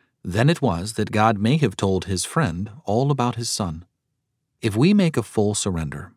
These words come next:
God will give us something better than we have ever known before. We will get a new vision of Jesus Christ, and we will thank God not only in this life, but in the life to come. May God help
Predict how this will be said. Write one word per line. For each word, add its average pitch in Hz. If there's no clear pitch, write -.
God 95
will 131
give 123
us 127
something 113
better 113
than 113
we 104
have 98
ever 107
known 87
before. 85
We 123
will 123
get 120
a 127
new 120
vision 104
of 82
Jesus 90
Christ, 92
and 95
we 113
will 113
thank 127
God 101
not 101
only 151
in 131
this 151
life, -
but -
in 120
the 156
life 95
to -
come. -
May 120
God 123
help 139